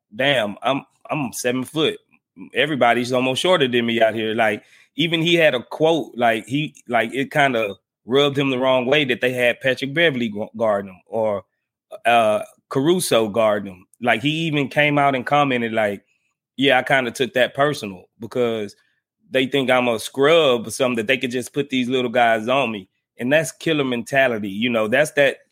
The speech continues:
Kobe mentality. Like, you just take anything as an insult to you. And I'm, I'm, I'm loving the way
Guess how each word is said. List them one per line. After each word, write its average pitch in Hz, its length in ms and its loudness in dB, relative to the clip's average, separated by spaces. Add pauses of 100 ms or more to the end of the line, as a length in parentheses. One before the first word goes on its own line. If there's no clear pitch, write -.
Kobe 143 400 2
mentality. 127 560 0
Like, 123 240 2 (100)
you 165 100 -2
just 143 220 -2
take 147 240 0
anything 131 420 0
as 117 140 -2
an 113 120 -8
insult 113 460 -4
to - 80 -16
you. 92 140 -18 (720)
And 120 340 0
I'm, 135 300 0 (100)
I'm, 127 300 -2 (100)
I'm 113 300 -2
loving 131 320 2
the 120 80 0
way 117 420 0